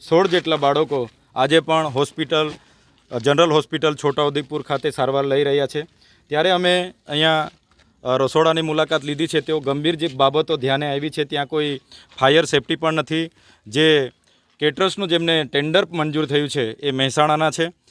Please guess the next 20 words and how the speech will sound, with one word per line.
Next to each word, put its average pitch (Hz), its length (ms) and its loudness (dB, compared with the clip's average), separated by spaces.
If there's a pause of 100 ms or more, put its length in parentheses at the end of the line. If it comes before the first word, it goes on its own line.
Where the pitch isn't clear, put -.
(240)
ત્યાંથી 143 300 2
જ 185 40 -4
શાકભાજી 160 440 2
મોકલે 156 360 -2
છે. 117 240 -4 (340)
એમને 156 260 0
પૂછવામાં 165 500 0
આવ્યું 170 160 2
ત્યારે 160 220 2
એમણે 151 200 -4
કીધું 151 260 -6
કે 170 100 -4
બે 143 180 0
દિવસના 165 440 0
આત્રે 156 360 2 (340)
શાકભાજી 143 420 2
આવે 147 180 2
છે, 156 120 0
પણ 160 160 -4
ખરેખર 160 560 2